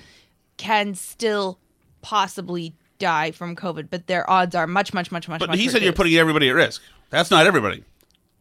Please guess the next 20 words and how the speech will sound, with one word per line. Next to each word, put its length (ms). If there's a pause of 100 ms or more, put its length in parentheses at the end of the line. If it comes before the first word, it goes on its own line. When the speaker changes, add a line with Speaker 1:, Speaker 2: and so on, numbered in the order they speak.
(140)
Speaker 1:
No. 200
Speaker 2:
And 320
you're 260
just 160
talking 220
about, 100
you're 80
not 140
even 360 (260)
giving 400 (460)
metrics 380
and 100
data 240
of 300
this 140
happening. 560
You're 100
saying 240
it's 180
possible. 480